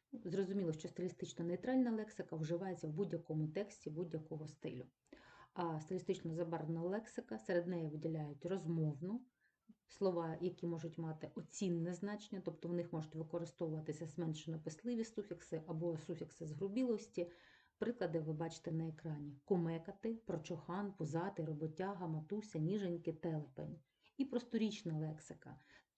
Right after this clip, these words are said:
Це дві групи слів. Е, перші слова — це вульгарні слова, грубі слова, лайливі, тобто якісь слова саме з такого з-, з-, зниженої емоційної оцінки.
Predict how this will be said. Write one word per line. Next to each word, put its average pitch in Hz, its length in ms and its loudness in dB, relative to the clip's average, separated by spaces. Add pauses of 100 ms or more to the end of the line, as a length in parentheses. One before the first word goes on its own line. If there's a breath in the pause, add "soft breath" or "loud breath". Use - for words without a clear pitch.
(200)
Це 170 460 2
дві 180 300 0
групи 165 360 -2
слів. 160 360 -4 (300 loud breath)
Е, 185 80 -2
перші 214 300 0
слова — 170 420 -2
це 170 120 -2
вульгарні 214 600 2
слова, 180 360 -2
грубі 190 360 2
слова, 175 380 -2
лайливі, 190 600 4 (320 loud breath)
тобто 160 340 0 (440)
якісь 175 340 -2
слова 175 440 -2
саме 165 280 0
з 160 40 -2
такого 160 340 2
з-, 160 260 -2
з-, 190 180 -6
зниженої 160 640 4
емоційної 160 640 2 (320 loud breath)
оцінки. 160 640 0